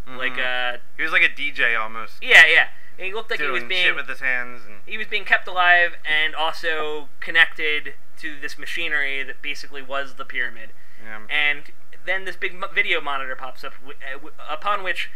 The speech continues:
Speaker 2: literally live action video of Andy Serkis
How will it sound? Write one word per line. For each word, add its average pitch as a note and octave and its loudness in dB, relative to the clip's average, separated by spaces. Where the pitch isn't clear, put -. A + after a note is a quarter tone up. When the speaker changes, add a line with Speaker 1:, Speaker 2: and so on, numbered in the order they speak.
Speaker 2:
literally A#3 -2
live E3 6
action E3 4
video B2+ 0
of B2 -4
Andy D#3+ 0
Serkis B2+ 0